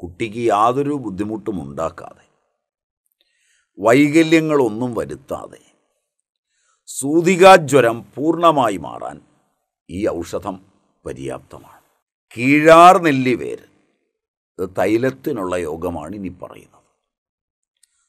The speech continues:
സൂതികയ്ക്ക് ജ്വരം മാറുന്നതിനും മേൽ തേയ്ക്കുന്നതിനുമുള്ള തൈലത്തിൻ്റെ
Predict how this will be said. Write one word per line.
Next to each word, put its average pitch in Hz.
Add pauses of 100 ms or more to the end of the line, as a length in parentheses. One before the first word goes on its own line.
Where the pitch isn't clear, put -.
(120)
സൂതികയ്ക്ക് 110 (680)
ജ്വരം 117
മാറുന്നതിനും 87 (1700)
മേൽ 123 (160)
തേയ്ക്കുന്നതിനുമുള്ള 120 (1000)
തൈലത്തിൻ്റെ 123